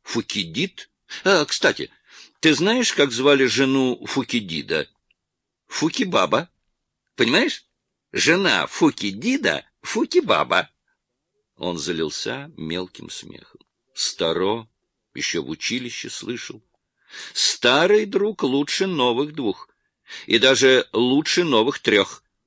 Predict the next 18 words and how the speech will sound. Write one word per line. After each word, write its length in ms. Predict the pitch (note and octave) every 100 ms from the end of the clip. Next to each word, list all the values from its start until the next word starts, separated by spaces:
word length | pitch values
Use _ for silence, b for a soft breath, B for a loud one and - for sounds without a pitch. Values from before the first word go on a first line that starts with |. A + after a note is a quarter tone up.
| _ _ _ _ B B
Но 360 | E3+ F3+ D#3+ -
оставим 560 | A2+ - - B1 A1 A#1+
это, 200 | - - B
я 220 | - G2+ A2
продолжаю. 540 | F#2 A2 E2+ D#2 - _ _ b _
Божественное 1040 | E2+ G#2+ B2+ D#3 B2+ - C2 B1+ C#2 D#2
улыбается 680 | - G2 F#2+ F#2+ D#2 - D#2+
ещё 260 | C#2 - D#2
милее 560 | D2 F2 F3+ G3 F#3+ B B _
и 200 | A#2+ A2+
безмолвственно 1160 | F2+ G#2 F#2+ F#2+ C3 F3+ D#3 - - C#3+ C3+
взирает 760 | A#2 - F#2+ F2+ G#2+ A#2 A2 G2
на 80 |
тебя 320 | G2 D2+ F#2 F#2+
с 120 | -
вожделением. 800 | D2 - B1 A#1+ A#1 A1 B1+ - _ _ _ _ _ _ _
На 120 | - F#2
твоей 520 | E2 E2+ D#2+ D2+